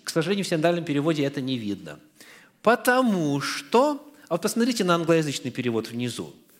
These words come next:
после "потому что", после слова "for", а какой знак у нас?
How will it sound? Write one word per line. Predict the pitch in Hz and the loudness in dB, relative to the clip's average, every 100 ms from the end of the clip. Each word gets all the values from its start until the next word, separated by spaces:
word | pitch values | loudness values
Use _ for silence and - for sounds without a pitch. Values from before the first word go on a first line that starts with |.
| _ | _
после | - 170 170 151 | -2 0 2 0
"потому | 151 147 170 180 139 | 0 0 2 2 -2
что", | - - 78 - _ _ _ _ _ _ _ _ _ | -4 -8 -10 -12 _ _ _ _ _ _ _ _ _
после | 131 143 | -6 -4
слова | 139 165 139 - - | 0 0 0 -4 -4
"for", | 196 165 123 107 90 - _ _ _ - | 2 4 4 0 -4 -14 _ _ _ -8
а | 113 | -6
какой | 139 160 | -4 -4
знак | 131 110 95 101 | -2 -4 -8 -14
у | |
нас? | 87 85 | -16 -16